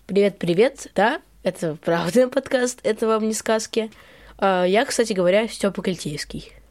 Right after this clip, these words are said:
В этом подкасте мы проверяем разные мифы, легенды, сказки, игры иногда. Мы проверяем их на правдивость.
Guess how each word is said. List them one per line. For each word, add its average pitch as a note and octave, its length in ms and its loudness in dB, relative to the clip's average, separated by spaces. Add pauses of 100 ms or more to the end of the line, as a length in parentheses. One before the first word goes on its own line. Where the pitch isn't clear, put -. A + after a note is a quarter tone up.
В F#3+ 80 0
этом G#3+ 200 2
подкасте G#3 540 -2
мы A3 300 0
проверяем F3+ 720 0
разные D3+ 680 -2
мифы, G#3+ 480 -2
легенды, F3 640 -2
сказки, G#3 680 -4 (160)
игры F3 520 -4
иногда. C#4 540 0 (200)
Мы A#3 140 0
проверяем F3+ 440 2
их F3+ 280 -2
на F3 180 -2
правдивость. D#3+ 800 -4